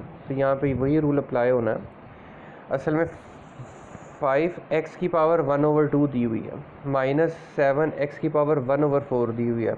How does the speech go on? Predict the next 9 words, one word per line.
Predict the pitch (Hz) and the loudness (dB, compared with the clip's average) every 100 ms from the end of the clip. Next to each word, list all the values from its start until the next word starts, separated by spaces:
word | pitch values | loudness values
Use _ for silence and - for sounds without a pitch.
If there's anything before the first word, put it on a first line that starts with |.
| - | -2
प्लस | 135 139 - - - - - - | -2 -2 -4 -18 -20 -20 -10 -4
टू | 135 131 - | -4 -4 -6
दिया | 127 123 | -2 2
हुआ | 131 147 | 2 2
है, | 143 | 0
is | 127 | 0
equal | 123 123 123 | -2 -4 -2
to | 117 | -4
zero। | 117 - | -4 -6